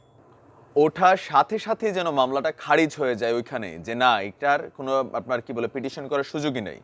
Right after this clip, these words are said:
সাধারণ মানুষের পালস হচ্ছে এটা, এই মামলাটা যাতে হাইকোর্টে বা সুপ্রিম কোর্টে ওঠার সুযোগই না হয়, নাম্বার ওয়ান।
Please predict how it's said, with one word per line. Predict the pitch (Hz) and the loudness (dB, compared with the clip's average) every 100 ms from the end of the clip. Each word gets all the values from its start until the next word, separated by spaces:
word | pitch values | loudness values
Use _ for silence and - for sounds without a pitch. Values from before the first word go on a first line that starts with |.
| _ _ _ _ _ | _ _ _ _ _
সাধারণ | - 143 135 165 175 156 | -2 2 4 4 2 2
মানুষের | 143 156 180 180 185 - | 0 0 -4 -4 -4 2
পালস | 139 160 - | 2 2 -4
হচ্ছে | 165 175 123 | -6 -4 -4
এটা, | 87 - _ _ | -6 -16 _ _
এই | - 131 | -4 0
মামলাটা | 131 147 156 156 | 2 2 0 0
যাতে | 160 | -2
হাইকোর্টে | 135 131 151 143 160 | 0 -2 -4 -8 -6
বা | 151 | -8
সুপ্রিম | - 120 156 | -8 -8 -8
কোর্টে | 151 165 147 | -6 -4 -2
ওঠার | 160 - | -4 -6
সুযোগই | 160 156 143 107 | -4 -2 -2 -4
না | 90 | -6
হয়, | 80 | -4
নাম্বার | 123 139 143 | 0 2 2
ওয়ান। | 113 | 2